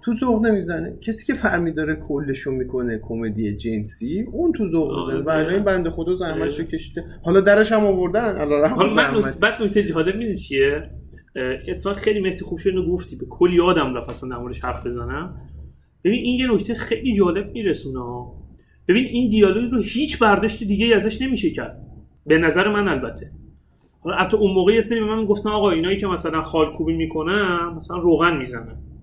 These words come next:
Speaker 2: من نمی‌دونم. م-، م-، حداقل اون موقع فکر می‌کردم همچون چیزی نیست. الان هم همچون تصوری دارم. اگر اشتباه می‌کنم، خب، اه، یعنی هیچ اصراری ندارم رو حرفم. ولی به نظرم این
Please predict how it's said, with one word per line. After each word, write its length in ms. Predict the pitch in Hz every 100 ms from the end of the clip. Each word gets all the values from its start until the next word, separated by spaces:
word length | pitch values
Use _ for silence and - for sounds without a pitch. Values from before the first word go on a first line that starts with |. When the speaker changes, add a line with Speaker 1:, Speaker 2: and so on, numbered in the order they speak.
| 196
Speaker 2:
من 500 | 147 151 180 185 175 -
نمی‌دونم. 500 | 151 143 117 113 113 - 101
م-، 380 | 131 131 127 147
م-، 340 | 135 123 - -
حداقل 320 | 139 139 147
اون 80 | 165
موقع 140 | 151 156
فکر 160 | 180
می‌کردم 260 | 170 185 180
همچون 200 | 160 143
چیزی 280 | 135 160 170
نیست. 300 | 180 196 - - - -
الان 260 | 147 160
هم 140 | 196 185
همچون 180 | 147 147
تصوری 520 | 151 139 139 160 151
دارم. 220 | 127 117
اگر 260 | 127 135 139
اشتباه 440 | 139 - 143 135
می‌کنم، 360 | 139 - 143 170
خب، 260 | 160 - -
اه، 140 | 131 120
یعنی 220 | 127 147
هیچ 220 | 147 - 160
اصراری 340 | - 165 156
ندارم 340 | 165 135 120
رو 60 | 120
حرفم. 360 | 123 117 - 117 - - - - - -
ولی 160 | 202
به 240 | 214 175 202
نظرم 460 | 196 180 214 254 254
این 320 | 240 254